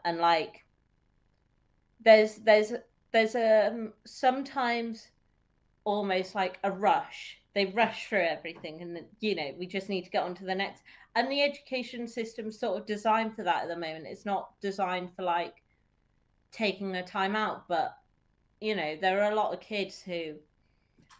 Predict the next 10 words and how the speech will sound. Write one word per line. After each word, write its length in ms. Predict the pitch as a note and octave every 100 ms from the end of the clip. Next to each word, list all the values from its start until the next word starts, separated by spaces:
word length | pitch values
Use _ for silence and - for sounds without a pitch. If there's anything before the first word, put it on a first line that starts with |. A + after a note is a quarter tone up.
| _ _
I 220 | F#3+ G3
knew 360 | F#3+ F#3+ F#3 F3+
through 520 | - A3 F#3+ F3+ F3 -
primary 440 | - F#3+ F3+ F3+
school 340 | F3+ - F3+ E3+
to 160 | -
secondary 560 | G3 F#3+ F#3 F#3+ D#3 E3
school 380 | - - D3+ E3
who 200 | G3+ E3+
were 220 | E3+ E3